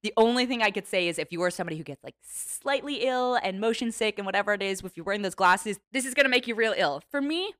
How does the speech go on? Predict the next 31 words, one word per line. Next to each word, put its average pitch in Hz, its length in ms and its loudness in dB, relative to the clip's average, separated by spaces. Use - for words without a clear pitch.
personally, 190 540 0
because 254 440 4
of 254 100 4
the 226 100 4
recycled 190 460 2
nature, 160 440 -2
but 302 300 6
slightly 294 360 4
offset 220 400 6
by 185 180 6
not 247 240 -2
having 285 240 -6
a - 60 -6
terrible 262 680 0
time 294 420 2
at 302 180 2
it, 359 220 0
I'm 233 180 2
gonna 277 140 -2
go 247 140 4
ahead 233 160 2
and 214 120 -8
give 190 160 0
it 190 120 0
a 165 120 -2
three 190 220 -2
point 175 260 -8
six - 320 -6
out 143 100 2
of 139 80 -6
five. - 200 -4